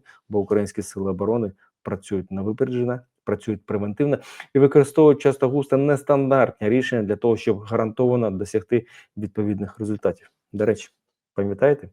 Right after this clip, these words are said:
"Голос Криму" — це голос правди. Підписуйтесь. Підписуйтесь на наші ресурси в Ютубі, тисніть на вподобайку під цим відео, підписуйтесь на наші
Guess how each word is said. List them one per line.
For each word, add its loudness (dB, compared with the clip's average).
"Голос -4
Криму" — -4
це -8
голос -4
правди. -10
Підписуйтесь. -10
Підписуйтесь 2
на 2
наші 2
ресурси -2
в -2
Ютубі, 0
тисніть -2
на -4
вподобайку 2
під -4
цим -4
відео, -4
підписуйтесь 2
на 0
наші 0